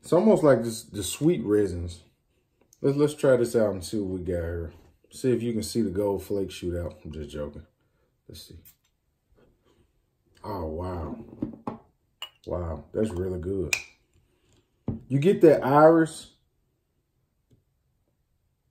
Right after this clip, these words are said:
but I definitely get some patchouli and a little bit of vetiver. It's not just a iris, just... Wow.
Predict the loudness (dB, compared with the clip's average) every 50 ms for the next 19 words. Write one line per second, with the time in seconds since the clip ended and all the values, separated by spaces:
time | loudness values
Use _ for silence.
0 | _ _ _ _ _ -6 2 4 4 4 8 8 8 8 6 6 2 2 4 4
1 | 4 2 2 0 -4 -4 -4 0 2 2 4 4 2 0 -2 -8 -12 _ _ _
2 | _ _ _ _ _ _ _ _ _ _ _ _ _ _ _ _ _ _ _ _
3 | -4 2 4 6 8 8 8 8 8 6 6 6 6 6 6 8 8 8 8 6
4 | 2 0 -2 -2 0 2 4 4 4 4 2 0 0 0 0 0 0 0 2 4
5 | 4 2 0 -2 0 2 4 6 6 6 4 2 0 -4 -14 -20 -20 _ -4 0
6 | 0 0 0 -4 -12 -18 -20 _ _ _ _ _ _ _ _ _ _ _ _ _
7 | _ _ _ _ _ _ _ _ _ _ _ _ _ _ _ _ _ _ _ _
8 | _ _ _ _ _ _ _ _ -16 -14 -12 -10 -8 -8 -6 -6 -6 -8 -8 -10
9 | -10 -12 -12 -12 -14 -16